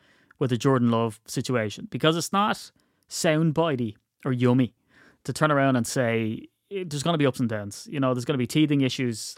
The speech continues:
and we don't know if it's gonna work out, but the ceiling can be very high, yada, yada," <laughs> right? Because people just wanna go, "We don't care." Because they'll split you into two extreme camps. You know, you have, "He's gonna be amazing.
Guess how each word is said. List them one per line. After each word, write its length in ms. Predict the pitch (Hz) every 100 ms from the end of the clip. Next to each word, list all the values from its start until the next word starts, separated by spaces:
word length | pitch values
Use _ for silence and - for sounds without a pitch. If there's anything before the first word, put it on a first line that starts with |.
| 147
and 100 | 120
we 80 |
don't 240 | 113 151 175
know 100 | 156
if 80 | 131
it's 100 | -
gonna 180 | 127
work 260 | 113 110 110
out, 260 | 113 110 - -
but 160 | 117 104
the 80 | 123
ceiling 420 | - 131 120 117
can 300 | 110 113 110
be 80 | 107
very 240 | 107 107
high, 220 | 104 120 117
yada, 280 | 110 107
yada," 240 | 104 98 98
<laughs> 20 |
right? 240 | 131 147
Because 220 | - - -
people 240 | 202 214
just 180 | 214 -
wanna 160 | 190
go, 120 | 135 165
"We 100 | 214
don't 160 | 220
care." 320 | 185 220 220 - - - - _
Because 300 | 175 156 -
they'll 260 | 165 156 139
split 400 | - - 196 196
you 60 |
into 120 | 170
two 220 | 143 165 156
extreme 420 | - - 143 120
camps. 460 | - 120 113 - - _ _ _ _ _
You 120 | - 123
know, 180 | 127
you 140 | 139 131
have, 540 | 131 147 143 123 - _ _ _ _ _ _
"He's 200 | - 135
gonna 160 | 156 160
be 80 | 143
amazing. 500 | 139 151 147 156